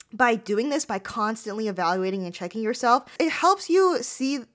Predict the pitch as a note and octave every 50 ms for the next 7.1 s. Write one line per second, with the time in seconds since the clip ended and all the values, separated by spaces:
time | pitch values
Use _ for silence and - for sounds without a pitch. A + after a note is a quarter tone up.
0 | _ _ _ - F#3+ G#3+ A3 - A#3 A3 - A#3+ G3 F#3 G3 G3 - B3 B3+ C4
1 | B3+ - A#3 G#3 F#3 F#3 F#3+ F#3 F3+ G3 G3 G3 F#3+ F#3 - F3 F3 - - G3+
2 | - - G#3+ G#3 - G#3 G#3 - - A3 A3 A3 - - B3 B3 C4+ C4 - -
3 | - - - - F3 E3+ F#3+ A3+ D4+ E4 E4 F4 D4 D4+ C#4+ C4 B3+ A3+ G#3 F#3+
4 | F3+ F3 F#3 - - B3+ A#3 A#3 A#3+ A3+ G3 F3 E3+ E3 E3+ - - G3+ F#3+ G3
5 | G#3+ G3+ G#3 F#3+ E3+ E3+ G3+ G3 G3 G3+ G3+ G#3 F#3+ F3+ E3 D#3+ G3 G#3+ G#3+ A3
6 | G3+ F#3+ F3 F3 - G3+ G3 G3 G3+ G3 G3 - G#3 G3 G3 F#3 E3 F#3+ G3 G3+
7 | G#3+